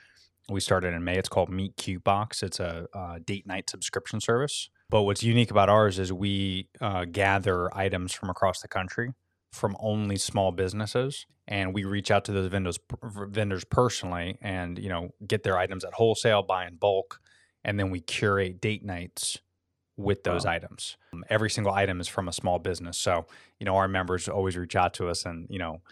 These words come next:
Speaker 1: they'll say, "Hey, you know, I, I love that product." I ended up reaching out to the small business. And these small businesses have five hundred followers on Instagram,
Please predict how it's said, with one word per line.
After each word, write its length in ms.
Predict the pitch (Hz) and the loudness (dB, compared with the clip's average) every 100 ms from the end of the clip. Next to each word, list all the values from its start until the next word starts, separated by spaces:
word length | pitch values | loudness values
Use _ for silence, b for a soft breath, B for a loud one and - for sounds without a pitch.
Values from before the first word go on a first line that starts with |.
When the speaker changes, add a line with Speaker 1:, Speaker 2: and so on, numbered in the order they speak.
| b | b
Speaker 1:
they'll 120 | - 95 | -8 -4
say, 120 | 98 | 0
"Hey, 200 | 104 131 | 4 4
you 120 | 123 | 6
know, 120 | 123 | 4
I, 100 | 110 | 6
I 100 | 107 107 | 4 4
love 180 | 113 | 2
that 160 | 107 104 | 2 2
product." 360 | - 107 104 104 | 4 4 4 0
I 60 | |
ended 200 | 101 101 | 0 -2
up 100 | 95 | -6
reaching 360 | 95 98 - 95 | -8 -8 -6 -4
out 140 | 95 - | -6 -8
to 60 | |
the 100 | 98 | -10
small 240 | - 101 87 | -2 0 0
business. 400 | 101 92 87 - | -2 -4 -8 -6
And 100 | 113 | -2
these 80 | 127 | 0
small 200 | 110 101 | 4 4
businesses 440 | 110 101 92 - - | 2 -4 -8 -6 0
have 280 | 90 87 - _ | 0 0 -8 _
five 280 | - 98 101 | 4 4 4
hundred 180 | 92 | -2
followers 360 | 87 95 87 87 | 0 2 2 0
on 120 | 87 | -4
Instagram, 480 | 85 - - 85 - | -4 -8 -10 -14 -16